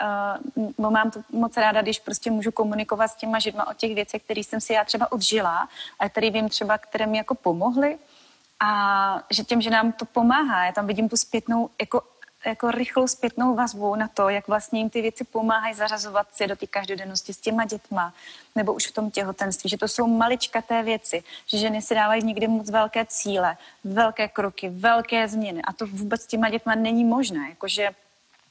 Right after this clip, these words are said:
jako spoustu věcí, eh, nebo ten apel je na ty ženy, aby opravdu, eh, všechno jako poctivě a důkladně, ale tam to není možné. Tam je potřeba udělat jako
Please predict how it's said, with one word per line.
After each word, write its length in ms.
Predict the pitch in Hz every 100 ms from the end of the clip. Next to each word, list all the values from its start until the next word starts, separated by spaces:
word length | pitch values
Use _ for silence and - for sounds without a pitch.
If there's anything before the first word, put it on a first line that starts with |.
| - -
jako 180 | 226 208
spoustu 400 | 214 - 208 -
věcí, 460 | 208 202 - 104 110 - - -
eh, 280 | 202 196 196
nebo 180 | 202 208
ten 140 | 220
apel 280 | - 196 208
je 60 | 202
na 120 | 202
ty 120 | 214
ženy, 240 | 208 202 196
aby 120 | 196
opravdu, 720 | 196 202 196 202 202 202 190
eh, 320 | - - 151 -
všechno 320 | - 208 208
jako 180 | 190 226
poctivě 720 | - 226 - - 226 214 196
a 80 | 208
důkladně, 420 | 214 - 214 202
ale 180 | 202 202
tam 160 | 220
to 100 | 240
není 200 | 240 247
možné. 380 | 247 254 247 165
Tam 160 | 180 202
je 60 |
potřeba 360 | - - 208 208
udělat 420 | 214 220 214 214
jako 440 | 214 - 226 220